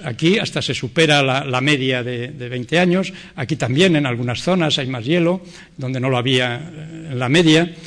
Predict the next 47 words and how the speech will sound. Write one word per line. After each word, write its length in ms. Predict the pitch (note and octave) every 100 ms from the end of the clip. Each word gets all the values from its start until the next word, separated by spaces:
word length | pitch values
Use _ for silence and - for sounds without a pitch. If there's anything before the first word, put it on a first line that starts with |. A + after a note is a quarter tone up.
| - - -
y 260 | D#3+ E3 D#3+
si 160 | D3+
lo 80 | C3
vemos 240 | D3 E3+
nueve 380 | D3+ D#3+ F3+ D#3+
años 260 | D#3+ D3+ B2+
después, 540 | C3 - E3+ G3+ -
esto 260 | G#3 - C#3+
es 80 | B2+
del 120 | B2+
dos 180 | B2+ C#3
mil 160 | C#3+
ocho, 260 | D3 D3+ C#3+
dos 140 | C3
mil 180 | C#3+ D3
nueve, 280 | E3+ F3 G3 - -
pues 200 | D3 F3
es 60 | D#3+
lo 100 | C3
mismo, 320 | F#3 C3+ A2+
por 120 | B2+
aquí 200 | A#2 -
hay 60 | B2+
más 180 | B2+ A#2+
hielo, 320 | F#3+ E3 F3 -
sin 200 | - C3+
embargo 320 | C3 D#3 C#3+
aquí 160 | C3+ C#3+
hay 80 |
menos, 400 | B2 F3 C#3+ D3
lo 120 | C#3+ A#2
que 80 |
les 140 | A#2+ A#2
decía 340 | B2 - C3
del 140 | B2+ A#2+
mar 220 | B2 A#2
de 120 | A2+
Beringhausen, 680 | A2+ A#2 - C#3+ - C3+ C#3+ - -
aquí 220 | - B2 D#3
fíjense 460 | D#3+ C#3+ C3 C#3+
que, 200 | B2 B2+ C3 - -
que 80 | -
hay 80 |
más, 240 | A#2+ F3 C#3+
incluso 340 | C3+ C#3 -
en 100 | B2
verano. 360 | B2 E3+ E3